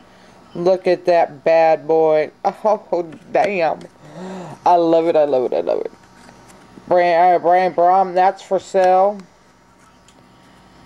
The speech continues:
Ooh. This is matching numbers with, uh, Steve Smith and Jericho Cotchery, but this one's gone. This goes to a friend of mine.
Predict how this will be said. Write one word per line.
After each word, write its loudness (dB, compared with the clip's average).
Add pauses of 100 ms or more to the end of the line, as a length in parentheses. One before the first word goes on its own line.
(460)
Ooh. 2 (1400)
This -2
is 2
matching -2
numbers 0
with, 0 (260)
uh, 2
Steve -2
Smith -2
and -2
Jericho 0
Cotchery, 0
but -2
this -4
one's -6
gone. 0
This -6
goes 0
to -4
a 0
friend -4
of -4
mine. -2